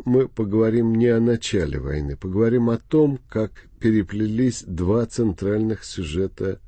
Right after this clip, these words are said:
советской истории тридцатых и сороковых годов прошлого века. Война и гулаг. Известно, что часть заключённых из лагерей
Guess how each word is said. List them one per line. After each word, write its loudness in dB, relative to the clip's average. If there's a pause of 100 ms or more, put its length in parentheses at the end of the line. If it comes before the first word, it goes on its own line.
(120)
советской -4
истории -4
тридцатых -8 (100)
и -10
сороковых -10
годов -8
прошлого -10
века. -10 (500)
Война -2 (260)
и 0
гулаг. -6 (580)
Известно, 2
что -2
часть 2
заключённых -4
из -4
лагерей -4